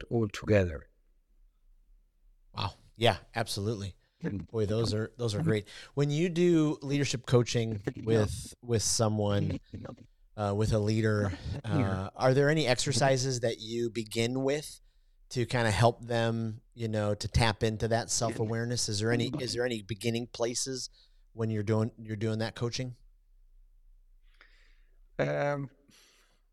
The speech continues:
Speaker 1: <laughs> well, there isn't an exercise. I mean, the exercise are the question that I ask, but, uh, you know, any,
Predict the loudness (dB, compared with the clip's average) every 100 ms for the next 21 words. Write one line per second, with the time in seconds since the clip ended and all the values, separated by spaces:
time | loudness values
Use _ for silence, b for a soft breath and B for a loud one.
0 | _ -12 -6 -6 -2 -2 0 2 0 0
1 | 0 0 0 0 -4 -2 -2 -2 -2 -2
2 | 2 2 2 -2 -6 -4 -4 -8 b b
3 | b b -8 -2 0 2 2 2 0 0
4 | 0 0 0 0 -4 -4 -4 -4 -8 b
5 | b b b b 0 2 2 -2 _ _
6 | -8 -6 -2 0 0 0 -2 0 2 2
7 | 0